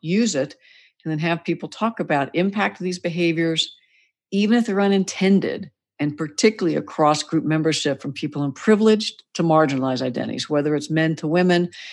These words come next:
heterosexuals to lesbian, gay, bisexual, cisgender to gender nonconforming, transgender folk,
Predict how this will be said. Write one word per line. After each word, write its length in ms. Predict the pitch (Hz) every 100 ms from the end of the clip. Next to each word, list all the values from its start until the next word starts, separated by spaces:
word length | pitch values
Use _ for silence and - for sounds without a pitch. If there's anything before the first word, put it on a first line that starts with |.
| - _
heterosexuals 800 | 165 165 156 - 156 147 156 143
to 140 | 143 139
lesbian, 320 | 143 143 151
gay, 160 | 151
bisexual, 720 | 147 139 - 165 - 165 160 156
cisgender 840 | - 151 - - 170 170 160 156 - - - _
to 60 | -
gender 300 | 139 156 156
nonconforming, 920 | 151 151 147 151 143 185 175 165 160 - _ _ _ -
transgender 480 | 156 151 165 165 165
folk, 440 | 165 160 151 151